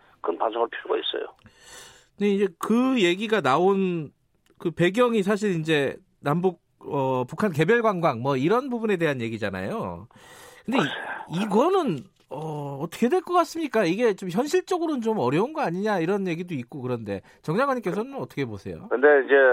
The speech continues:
Speaker 1: 금강산이나 개성 쪽으로 올라가는 그 유엔, 저, 저기 디엠지를 통과해야 되는 것은 야, 지금 이미 해리스 대사가 그렇게 얘기를 했고 또 미국 그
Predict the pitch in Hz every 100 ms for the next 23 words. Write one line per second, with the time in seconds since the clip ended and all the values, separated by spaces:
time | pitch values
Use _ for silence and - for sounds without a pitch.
0 | 113 - 123 139 127 135 139 143 127 113
1 | 127 120 123 123 123 117 120 113 117 113
2 | 107 110 117 147 - - - - - -
3 | 117 104 120 120 127 - 131 151 160 151
4 | - 147 147 123 135 135 139 139 139 160
5 | 170 156 _ _ - - - 120 113 107
6 | 98 92 90 87 87 87 - 131 127 131
7 | 135 - 123 120 - 127 117 127 104 -
8 | 117 110 113 101 - 117 120 117 - -
9 | - - - - 113 120 - _ 110